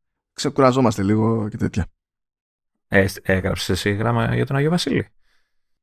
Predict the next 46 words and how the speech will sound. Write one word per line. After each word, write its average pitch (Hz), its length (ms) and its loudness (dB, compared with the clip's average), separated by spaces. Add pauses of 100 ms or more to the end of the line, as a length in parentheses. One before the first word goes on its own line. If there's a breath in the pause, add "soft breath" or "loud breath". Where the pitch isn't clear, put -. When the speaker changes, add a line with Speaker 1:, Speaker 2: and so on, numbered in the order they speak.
(160)
Speaker 1:
Τι - 140 -4
να 226 120 2
γράψω 233 300 2
γράμμα 98 300 2
για 98 120 0
τον 98 460 0
Άγιο 104 160 0
Βασίλη; 113 340 -2 (1160 soft breath)
Speaker 2:
Ο, 143 120 -4
να 139 100 -2
σου 160 140 -4
φέρει 95 260 2
κάτι. 104 300 0 (260)
Σου - 340 0 (320)
πήρες 107 300 2
κάτι 92 180 0
μόνος, 123 300 0
να 160 60 -4
σου - 100 -8
φέρει 95 180 2
τίποτα 107 280 -6
έτσι - 200 -8
δώρο. 101 160 -4
Speaker 1:
Θα 156 120 -2
του 160 140 2
γράψω 175 300 4
λοιπόν, 110 300 -2
«Α, 123 320 2
ε, 131 80 0
το 117 120 -4
Άγιο 127 240 2
μου 117 60 2
Βασίλη, 113 640 2 (800)
φρόντισε 117 640 2
Speaker 2:
Μμμ. 123 100 -8 (120)
Speaker 1:
εκεί - 240 -14
πέρα 123 220 2
στην 110 220 -2
Isotope 110 440 2
να 107 140 -4
κάνουν 127 220 0
ένα 117 240 2
update 123 200 4
στο - 180 0
R 98 220 2
X - 20 -4